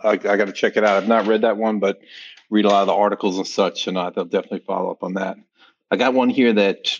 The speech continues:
Ryan requested I elaborate on a bit, but what was an unknown unknown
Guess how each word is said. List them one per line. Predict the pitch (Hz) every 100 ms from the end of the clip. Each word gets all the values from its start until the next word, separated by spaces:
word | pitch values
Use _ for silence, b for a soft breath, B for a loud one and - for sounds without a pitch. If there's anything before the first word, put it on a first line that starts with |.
| -
Ryan | 104 110 113 110
requested | 90 - 110 - 95
I | 95 92 92 -
elaborate | 98 101 92 95 92
on | 92
a |
bit, | 85 98 -
but | 104 -
what | 117 -
was | 135 117
an | 107 104
unknown | 123 131 131 123 120 113 110
unknown | 107 101 92 90 87